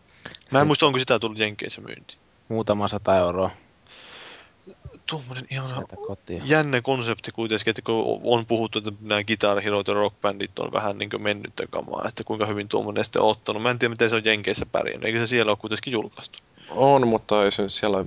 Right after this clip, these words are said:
Speaker 3: varmaan mikään aivan älyttömiä laineita nostattanut peli ole ollut.
Speaker 1: Niin, en mä nyt kuinka paljon ne sitten loppujen lopuksi on siihen panostanutkaan. Että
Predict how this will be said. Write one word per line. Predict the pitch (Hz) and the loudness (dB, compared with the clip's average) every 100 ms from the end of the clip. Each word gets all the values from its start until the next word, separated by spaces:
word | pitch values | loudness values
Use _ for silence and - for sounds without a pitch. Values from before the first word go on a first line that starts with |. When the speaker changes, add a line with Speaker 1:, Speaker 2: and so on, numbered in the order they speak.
| - | -2
Speaker 3:
varmaan | 104 98 95 95 | 0 0 0 -2
mikään | 98 - 92 92 98 - _ - 90 98 90 - | -2 2 2 2 -2 -10 _ -14 -12 -10 -10 -4
aivan | 101 92 92 | 0 2 2
älyttömiä | 90 - 90 85 92 - | 2 0 0 2 0 2
laineita | 87 87 82 85 | 4 4 2 2
nostattanut | 85 80 - - 78 87 - | 2 2 0 -4 -4 -6 -4
peli | 80 - | -4 -4
ole | 95 - | -4 -4
ollut. | 101 101 _ | -6 -8 _
Speaker 1:
Niin, | 131 127 120 | -4 0 2
en | 113 | 4
mä | 110 | 4
nyt | 110 113 | 0 -2
kuinka | - 113 | -4 -2
paljon | 110 110 | -2 -2
ne | 110 | -6
sitten | - 113 | -4 -2
loppujen | 107 110 | 0 0
lopuksi | 107 107 107 | -2 -2 -2
on | 104 | 2
siihen | 110 | 2
panostanutkaan. | 104 113 110 101 - - - - - - | 6 6 6 2 -4 -8 -10 -18 -18 -18
Että | - - | -18 -20